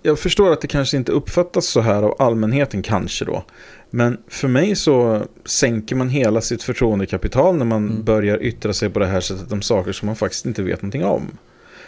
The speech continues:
Speaker 2: Mm,
Speaker 1: Eh,
Speaker 2: precis.
Speaker 1: han, han hävdar ju kategoriskt här då att kvinnor gör så här och så här och bla, bla, bla. Och, men han vet ju ingenting om det här. Och vad, vad som grejen är egentligen den att han,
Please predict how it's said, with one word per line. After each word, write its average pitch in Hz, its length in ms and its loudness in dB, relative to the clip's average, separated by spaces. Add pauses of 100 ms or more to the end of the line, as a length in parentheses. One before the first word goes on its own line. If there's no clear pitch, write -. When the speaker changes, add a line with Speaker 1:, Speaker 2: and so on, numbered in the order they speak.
(140)
Speaker 2:
Mm, - 140 0
Speaker 1:
Eh, 107 200 4
Speaker 2:
precis. - 440 -6 (300)
Speaker 1:
han, 123 320 2
han 120 180 4
hävdar 131 360 4
ju 160 100 4
kategoriskt 110 680 0
här 95 200 2
då 90 200 0
att - 440 -6
kvinnor 107 440 2
gör 92 200 2
så - 140 -6
här 90 180 -4
och 87 60 -8
så 90 120 -6
här 87 240 0
och 87 80 -2
bla, 90 200 0
bla, 90 160 -2
bla. 87 200 -2 (500)
Och, - 360 -2 (420)
men 147 320 0
han 127 160 -2
vet 190 180 2
ju - 20 2
ingenting 131 260 0
om 262 80 0
det 117 80 2
här. - 260 -2 (220)
Och - 240 -2 (1120)
vad, 139 320 4
vad 147 180 2
som 147 180 0
grejen 139 280 4
är 151 100 4
egentligen 113 380 2
den 104 140 2
att 98 140 0
han, 175 320 0